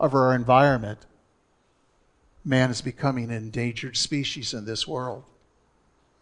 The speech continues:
He's destroying himself, just as God said they would. But he knows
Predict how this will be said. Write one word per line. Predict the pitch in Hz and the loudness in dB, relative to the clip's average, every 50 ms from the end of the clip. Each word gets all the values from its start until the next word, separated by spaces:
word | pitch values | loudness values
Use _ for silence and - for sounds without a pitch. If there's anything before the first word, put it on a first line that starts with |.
| _ _ _ _ - _ _ _ _ _ _ _ _ _ _ _ _ _ _ _ _ _ _ _ _ _ _ _ _ _ _ _ | _ _ _ _ -20 _ _ _ _ _ _ _ _ _ _ _ _ _ _ _ _ _ _ _ _ _ _ _ _ _ _ _
He's | - 151 127 110 | 0 2 2 0
destroying | - - 123 - - - 139 135 131 127 120 110 | 0 -4 -6 -4 -4 -2 0 2 2 2 0 -2
himself, | 110 110 - - 139 117 104 92 - - - - - _ _ _ _ _ _ _ _ _ _ _ _ - - _ - - - _ _ _ _ - | -4 -2 -2 0 0 0 -2 -4 -6 -10 -18 -20 -20 _ _ _ _ _ _ _ _ _ _ _ _ -20 -20 _ -20 -20 -20 _ _ _ _ 8
just | 156 151 139 - - | 8 8 8 8 4
as | 123 110 107 | -2 0 4
God | 131 127 123 127 120 - | 6 8 8 8 8 6
said | - - 127 113 107 | 2 2 2 2 2
they | 113 113 | 0 -2
would. | 110 110 113 117 113 107 - - _ _ _ _ _ _ _ _ _ _ _ _ _ _ _ _ _ _ _ _ _ _ _ _ _ _ _ _ _ - | 0 2 2 2 2 0 0 -6 _ _ _ _ _ _ _ _ _ _ _ _ _ _ _ _ _ _ _ _ _ _ _ _ _ _ _ _ _ -10
But | - 165 | -4 0
he | 170 | 2
knows | 165 175 180 208 247 277 262 190 135 110 - - - - - | 4 8 8 8 10 8 8 6 4 2 -2 -4 -6 -8 -12